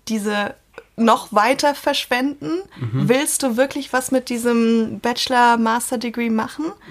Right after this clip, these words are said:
Speaker 2: Mhm.
Speaker 1: Oder machst du das gerade nur, um irgendwie deinen Eltern oder Großeltern zu gefallen?
Speaker 2: Mhm.
Speaker 1: Oder machst du das für dich?
Speaker 2: Mhm.
Speaker 1: Wenn du sagst, "Ich will das wirklich für mich machen, damit ich einen Bachelor hab, damit ich mich sicherer fühle", es gibt ja auch Leute, die brauchen diese Sicherheit.
Speaker 2: Mhm.
Speaker 1: Weißt du, dann mach das.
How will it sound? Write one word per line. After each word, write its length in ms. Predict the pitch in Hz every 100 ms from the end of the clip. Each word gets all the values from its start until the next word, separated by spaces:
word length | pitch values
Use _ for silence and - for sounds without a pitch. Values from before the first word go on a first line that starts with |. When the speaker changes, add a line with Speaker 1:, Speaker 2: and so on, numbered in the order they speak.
| 120
Speaker 2:
Mhm. 60 | 110
Speaker 1:
Oder 140 | 226 233
machst 220 | 240 -
du 40 |
das 180 | 254 233
gerade 340 | - 226 226 226
nur, 460 | 220 254 214 240
um 140 | 226 226
irgendwie 340 | 226 226 226
deinen 220 | 220 214
Eltern 460 | - 220 226 214 208
oder 180 | 208 208
Großeltern 720 | 214 226 226 202 190 202 196
zu 140 | -
gefallen? 540 | - - 214 - - 214 113
Speaker 2:
Mhm. 160 | 110 113 - -
Speaker 1:
Oder 140 | 208
machst 220 | 214 220 226
du 20 |
das 200 | 220 214
für 140 | -
dich? 460 | 208 233 196 - - - -
Speaker 2:
Mhm. 200 | 110 208
Speaker 1:
Wenn 120 | 220
du 80 | 220
sagst, 300 | 220 220 -
"Ich 180 | 214 - -
will 220 | 202 240
das 180 | 226 -
wirklich 240 | 226 226
für 120 | - 208
mich 180 | 196
machen, 320 | - 277 - 254
damit 240 | 208 208
ich 120 | 220
einen 140 | 196 202
Bachelor 400 | 226 - 262 240
hab, 140 | 240
damit 340 | 220 208 208 -
ich 180 | 226 226
mich 220 | 220 208
sicherer 380 | 233 269 294 294
fühle", 340 | - 302 330 349 - -
es 80 | -
gibt 160 | 220
ja 100 | 220
auch 40 | 208
Leute, 200 | 214 214
die 80 | 208
brauchen 360 | - - - 220
diese 160 | 196
Sicherheit. 580 | 190 190 202 190 196 - - - -
Speaker 2:
Mhm. 140 | 117
Speaker 1:
Weißt 160 | 104 117
du, 120 | 311
dann 200 | 277 240
mach 200 | 247 262
das. 400 | - - - -